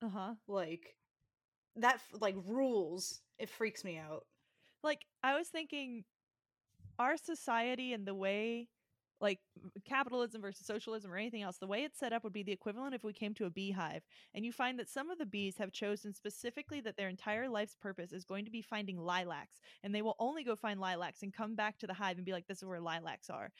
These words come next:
Speaker 1: And then there are other bees that will pay those bees to go find the lilacs so that then they could go use the pollen from the lilacs to make a very specific kind of drink for everyone else.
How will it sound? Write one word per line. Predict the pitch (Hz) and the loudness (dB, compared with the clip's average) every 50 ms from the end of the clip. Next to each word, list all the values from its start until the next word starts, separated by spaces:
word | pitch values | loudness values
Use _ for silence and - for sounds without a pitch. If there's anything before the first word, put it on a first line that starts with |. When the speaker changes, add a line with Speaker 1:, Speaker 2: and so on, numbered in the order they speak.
| - - _ | -20 -8 _
Speaker 1:
And | 220 233 269 | -2 2 2
then | 277 269 262 262 | 2 2 2 2
there | 269 254 240 | 4 4 4
are | 226 - | 4 6
other | - 277 262 285 269 | 4 4 4 4 0
bees | 202 214 202 185 180 - | 0 0 -2 -2 -2 2
that | _ 220 - | _ 2 2
will | 202 202 | 2 -2
pay | - - 262 302 330 320 | -2 0 0 4 4 4
those | 285 214 247 269 285 247 | 4 4 2 2 2 0
bees | - 202 185 190 180 | -4 -4 -4 -4 -4
to | - 185 | -4 -8
go | 185 190 | -8 -4
find | - - 226 233 233 | 0 0 0 0 0
the | 220 208 | -2 0
lilacs | 196 175 170 160 165 165 156 - - | 0 0 0 0 0 -2 -2 -4 -4
so | - 214 | -6 -4
that | 190 190 185 | -4 -4 -2
then | - 214 214 | -2 -2 0
they | 208 226 | -2 -2
could | 214 - 202 | -4 -4 -2
go | 196 196 | -2 0
use | 185 190 208 214 214 | 0 2 0 -2 -2
the | - 196 | -4 -14
pollen | - - 214 202 214 226 | -4 0 0 2 2 0
from | - 240 | -4 -4
the | 240 254 | -2 0
lilacs | 254 254 262 269 277 285 - - | 2 2 4 2 0 -2 -2 -4
to | 226 | -4
make | 220 - | -2 -2
a | 196 | -2
very | 170 208 214 233 247 | 0 2 2 2 2
specific | - - 247 240 - - 233 - 208 - | 0 -2 -4 -4 0 0 0 0 0 -2
kind | - 214 202 185 | 0 0 0 0
of | 185 165 | 0 -4
drink | - - 202 196 180 - - | -2 0 0 0 0 -2 -4
for | - - - | -6 -2 -2
everyone | 185 175 180 170 175 170 | -2 -2 0 0 0 0
else. | 160 143 143 - - - - - | -2 -2 -6 -8 -12 -16 -18 -16